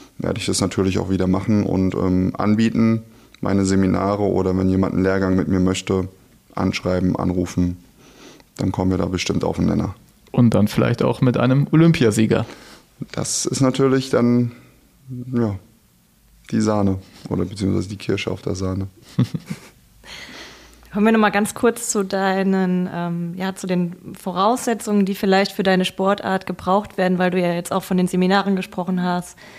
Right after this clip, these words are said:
Speaker 3: die vielleicht für den Nachwuchssport interessant sein könnten. Ähm, welche physischen Voraussetzungen würdest du jetzt beschreiben, sind für deine Sportart wichtig?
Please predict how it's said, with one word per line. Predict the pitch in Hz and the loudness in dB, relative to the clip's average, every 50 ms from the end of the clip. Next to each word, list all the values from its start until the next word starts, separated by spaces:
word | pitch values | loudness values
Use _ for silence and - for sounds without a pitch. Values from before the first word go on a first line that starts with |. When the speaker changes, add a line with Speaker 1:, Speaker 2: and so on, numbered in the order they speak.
| - - - - - | -20 -20 -20 -12 -10
Speaker 3:
die | 185 | -6
vielleicht | - 190 180 180 175 170 - | -2 0 2 2 2 0 -4
für | - - 175 | -6 -6 -2
den | 185 180 | 2 2
Nachwuchssport | 180 185 190 190 - 202 185 - - - - 185 180 180 170 - - - - - - - _ _ | 4 2 2 0 -4 -10 -10 -10 -10 -4 -2 0 0 2 0 -2 -8 -10 -16 -20 -20 -20 _ _
interessant | - 208 196 - - 190 - - 190 185 190 185 | 0 0 0 2 0 -4 0 0 2 2 2 0
sein | - 180 175 180 180 185 185 - _ - | 0 0 0 2 0 -2 -4 -8 _ -10
könnten. | - - 208 208 220 233 226 - 226 220 220 220 220 - - - - - - - - - | -2 2 4 4 4 4 2 2 2 2 2 2 0 -2 -10 -20 -20 -20 -20 -18 -6 -2
Ähm, | 202 202 196 196 196 196 196 196 202 196 196 190 | 0 2 2 4 2 2 2 0 0 -2 -2 0
welche | 202 214 226 220 - 233 220 220 | 0 0 2 2 2 2 0 0
physischen | 214 - - 254 240 226 202 - 202 185 | 0 -2 -2 0 0 2 2 2 2 2
Voraussetzungen | - 190 170 175 180 180 180 - - 180 175 175 - - 180 180 180 175 175 175 190 - - - - - _ - | 0 0 2 2 2 2 2 0 -2 -2 -2 -2 -4 -2 0 0 2 2 0 -2 -4 -8 -16 -18 -18 -20 _ -4
würdest | - 196 190 185 185 - - | 0 0 0 0 -2 -6 -4
du | 202 196 190 | -2 0 2
jetzt | 202 185 190 - - - | 2 2 0 -2 -10 -6
beschreiben, | - 190 180 - - 180 175 185 185 180 | -4 -4 -2 -2 0 0 2 2 2 2
sind | 190 190 - | 2 2 2
für | - | 2
deine | 185 180 185 196 214 | 0 2 4 4 4
Sportart | - - - 190 190 196 208 190 - | 2 0 0 -2 0 0 -2 -4 -4
wichtig? | 190 185 - - - 165 - | -6 -6 -4 -6 -8 -10 -10